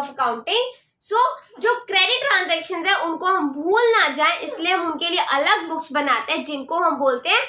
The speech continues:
other special purpose books या फिर subsidiary books। So, subsidiary books हमारे chapter का name वैसे है special purpose books part two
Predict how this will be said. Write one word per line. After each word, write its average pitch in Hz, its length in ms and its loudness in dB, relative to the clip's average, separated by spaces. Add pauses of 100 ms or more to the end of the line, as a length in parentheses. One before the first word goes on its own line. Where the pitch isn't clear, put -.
(480)
other 311 320 2 (300)
special 403 520 0
purpose 330 420 2
books 392 320 0
या 269 240 4
फिर 480 280 0 (120)
subsidiary 240 640 -4
books। - 240 -10 (420)
So, 453 80 -2 (140)
subsidiary 466 680 2
books 370 260 -6
हमारे 381 200 0
chapter 349 420 0
का 392 100 -2
name 359 280 0
वैसे 311 280 -2
है 349 200 0
special 349 480 -4
purpose 311 420 0
books 403 320 -6 (140)
part 262 260 2 (220)
two 359 100 2